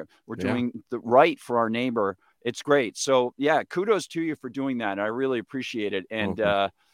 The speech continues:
Speaker 1: yeah, it's, it's
Speaker 2: You
Speaker 1: gonna
Speaker 2: know,
Speaker 1: be
Speaker 2: when you look
Speaker 1: interesting.
Speaker 2: at the public health thing, uh, all this stuff about herd immunity, for example, you know, it, what an absurdity that is. Well, you know, my vaccine doesn't protect me. Well, if it doesn't protect you and you don't get immunity from your vaccine, then it doesn't matter with the rest of this stuff.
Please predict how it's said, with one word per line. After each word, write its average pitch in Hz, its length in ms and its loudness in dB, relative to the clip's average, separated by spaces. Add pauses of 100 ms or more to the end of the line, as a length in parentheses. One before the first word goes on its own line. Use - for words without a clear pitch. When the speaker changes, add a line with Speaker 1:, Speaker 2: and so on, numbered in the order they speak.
(220)
Speaker 1:
yeah, 123 340 4
it's, - 460 -8
it's 120 220 -6
Speaker 2:
You 139 80 -2
Speaker 1:
gonna 143 60 6
Speaker 2:
know, 143 60 10
Speaker 1:
be 147 40 10
Speaker 2:
when 151 80 6
you 151 100 4
look 170 180 6
Speaker 1:
interesting. 143 300 6
Speaker 2:
at 123 60 6
the - 40 -4
public 135 340 4
health 127 220 4
thing, 98 300 2 (140)
uh, - 80 -10 (120)
all 143 200 0
this 127 160 -4
stuff 117 280 0
about 95 320 0
herd 110 200 4
immunity, 90 540 -2
for 87 100 -4
example, 80 480 -10 (420)
you 117 80 0
know, 98 240 2
it, 120 120 -6
what 165 220 2
an 127 120 0
absurdity 120 520 0
that 90 180 2
is. - 380 -10
Well, 147 300 8
you 143 80 0
know, 120 80 2
my 127 180 4
vaccine 139 460 2
doesn't 113 240 0
protect 123 260 0
me. 85 160 -10
Well, 160 140 4
if 185 80 2
it 185 40 4
doesn't 175 240 2
protect 139 320 2
you 143 60 2
and 120 100 2
you 131 60 2
don't 151 220 0
get 139 100 0
immunity 131 440 0
from 117 200 0
your 113 80 2
vaccine, 107 460 2
then 123 120 0
it 165 120 -2
doesn't 160 300 4
matter 143 360 6
with 110 180 2
the 120 100 -2
rest 127 220 4
of 113 120 2
this 104 180 0
stuff. 90 260 -2